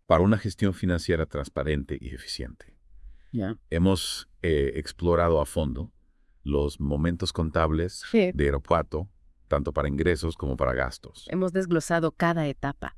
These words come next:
Speaker 1: Ajá.
Speaker 2: de este innovador sistema.
Speaker 1: Ahora, para entender cómo funciona en la realidad, me
Speaker 2: Sí.
Speaker 1: gustaría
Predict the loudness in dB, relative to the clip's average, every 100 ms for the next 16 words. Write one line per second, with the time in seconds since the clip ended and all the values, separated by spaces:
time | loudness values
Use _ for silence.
0 | -8 -6 -4 -4 -4 -4 -6 -4 -4 -4
1 | -2 -2 -4 -6 -14 -6 -6 -6 -14 -8
2 | 0 0 2 2 4 2 -2 -16 -10 0
3 | 4 6 6 4 4 2 2 4 2 4
4 | 4 4 2 2 2 2 0 2 4 4
5 | 4 2 2 2 4 4 6 4 2